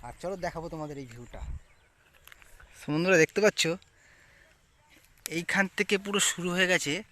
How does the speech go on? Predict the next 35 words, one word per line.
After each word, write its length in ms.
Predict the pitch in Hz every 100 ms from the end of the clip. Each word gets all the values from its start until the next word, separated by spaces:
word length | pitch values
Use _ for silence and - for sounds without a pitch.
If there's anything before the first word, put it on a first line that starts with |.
| -
লাল 280 | 135 139 147
শাকের 340 | - 165 165 -
চাষ। 580 | - 127 110 - - - - - - - - -
আর 200 | - 120 - -
কত 300 | 98 131 -
সুন্দর 520 | 220 - 170 175 202
লাগছে 440 | 175 147 139 - 170
দেখতে, 580 | 139 147 _ - 123 107 - _ - - _ _ 127
মানে, 260 | 123 151 -
কি 120 | 165
বলবো, 520 | 131 127 127 123 113 113 _ _ _ -
চাষিদের 480 | 113 123 156 165 156
হাতের 300 | 143 - 165
কাজ 360 | - 127 139
কিন্তু 320 | - 135 107 113
এগুলো 260 | 117 120
একদম। 300 | 120 117 113 -
দেখেছেন, 360 | 156 175 156 160 - - - -
part 180 | 135 139
by 120 | 135 131 -
part, 340 | 120 117 -
মানে, 220 | 127 127 123
রা-, 280 | 113 135
এই 140 | 135 147
যে 120 | 151
এই 240 | 147 151 - 104 135
জায়গাটা 360 | 131 127 143 156
যে 140 | 160
আছে, 340 | 135 - 131 - - - - -
এই 180 | 160
লাইনটা, 540 | 165 147 156 135 120 110
এই 160 | 135 151
লাইন 400 | 139 117 139 151
দিয়ে 120 | 160
কিন্তু 360 | 175 180 160